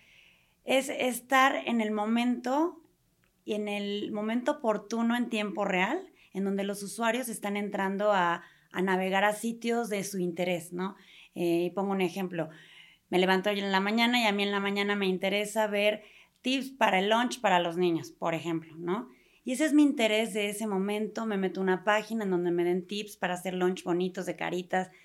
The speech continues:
con verdura, etcétera. Y en la tarde me pongo a ver noticias y me meto a otro sitio. Mi interés del momento en la tarde cambia versus la mañana. Y eso es un poquito la, la publicidad contextual, es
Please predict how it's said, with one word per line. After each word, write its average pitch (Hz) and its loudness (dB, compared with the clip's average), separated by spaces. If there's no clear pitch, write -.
con 160 -2
verdura, 180 0
etcétera. 165 -10
Y 247 -2
en 277 2
la 285 4
tarde 294 6
me 208 0
pongo 220 2
a 214 8
ver 214 4
noticias 220 0
y 202 -4
me 190 4
meto 196 -2
a 196 0
otro 196 -6
sitio. 247 -6
Mi 214 -2
interés 226 2
del 254 2
momento 220 0
en 196 -2
la 190 -4
tarde 208 2
cambia 208 0
versus 175 -6
la 175 -4
mañana. 202 -4
Y 262 0
eso 277 2
es 285 -2
un 269 0
poquito 254 -6
la, 226 2
la 196 -2
publicidad 226 -8
contextual, 233 -4
es 220 -8